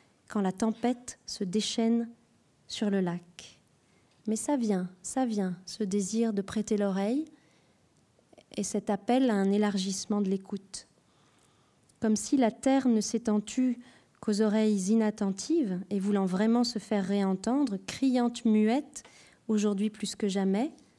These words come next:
comme si le poème se proposait pour reconstruire les conditions sensibles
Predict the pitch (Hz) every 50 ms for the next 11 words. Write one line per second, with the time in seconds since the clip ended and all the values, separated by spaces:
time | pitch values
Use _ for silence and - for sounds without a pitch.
0 | _ _ _ _ _ _ _ _ _ _ _ _ _ _ _ _ _ _ _ _
1 | _ _ _ _ _ _ - _ _ _ - - 214 208 - - 302 262 240 -
2 | 240 233 233 254 285 277 - 240 208 - - - 269 - - 247 240 208 226 247
3 | 269 240 - 202 180 214 240 240 254 247 233 240 - - - 254 254 269 262 240
4 | 226 - 233 220 214 214 214 - - - 240 240 240 240 - 254 247 233 - -
5 | - 240 254 269 247 202